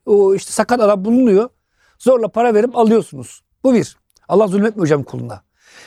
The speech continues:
İkincisi hocam burada Allah'ın lütfu olmadan bundan kurtulamazsınız diyor.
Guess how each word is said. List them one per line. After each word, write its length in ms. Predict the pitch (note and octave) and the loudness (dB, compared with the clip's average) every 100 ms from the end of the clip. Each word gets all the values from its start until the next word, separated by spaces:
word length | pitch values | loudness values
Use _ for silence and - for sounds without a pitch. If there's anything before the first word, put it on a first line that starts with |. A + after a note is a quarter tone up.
| - _ | -20 _
İkincisi 640 | - - D4 D#4 - F#3+ G#3+ _ _ _ _ _ _ - | -14 0 0 0 0 -2 -2 _ _ _ _ _ _ -10
hocam 280 | G3+ G#3 | -4 -2
burada 220 | F#3+ F3 - | -2 -4 0
Allah'ın 380 | F#3 G3+ A3 | 2 4 2
lütfu 320 | G3+ - F3+ G#3 | -2 -2 0 0
olmadan 360 | G#3+ F3+ F3 | 2 0 0
bundan 220 | F3+ G3 | -2 -2
kurtulamazsınız 720 | E3 D#3+ F#3+ E3+ C#3+ D3 C#3+ B2+ | -4 -2 -2 0 -4 -4 -4 -2
diyor. 220 | D#3 | -4